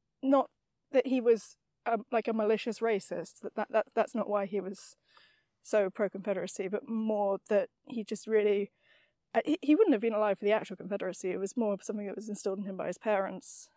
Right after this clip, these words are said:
Uh, he, he lived in France. Um, uh,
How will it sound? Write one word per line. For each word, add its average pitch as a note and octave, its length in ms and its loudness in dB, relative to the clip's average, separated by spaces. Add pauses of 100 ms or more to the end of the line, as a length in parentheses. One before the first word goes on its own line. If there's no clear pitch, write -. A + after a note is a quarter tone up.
(120)
Uh, G3 140 -4
he, G#3 240 -6
he A3 80 -10
lived C4 120 -8
in G#3 140 -14
France. G#3+ 380 0 (600)
Um, G3 460 -6 (1120)
uh, G#3+ 280 4